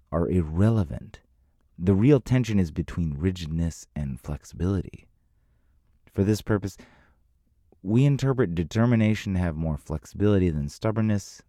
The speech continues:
and likewise we see humility as having more flexibility than stubbornness.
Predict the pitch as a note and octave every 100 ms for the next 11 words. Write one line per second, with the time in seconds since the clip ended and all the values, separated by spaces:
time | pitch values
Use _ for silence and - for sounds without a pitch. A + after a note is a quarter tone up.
0 | - C2+ F#2+ F#2+ F#2 F2 F2 E2+ D#2+ D#2
1 | D#2+ - D#2+ D#2 D#2 F2 F#2+ F2 C#2 B1+
2 | - _ _ _ - E2 E2 D2+ D2+ D2+
3 | D#2 D#2+ - D2+ - - D2 D2+ C2 A#1+
4 | - - - - - B1 F#2 E2 -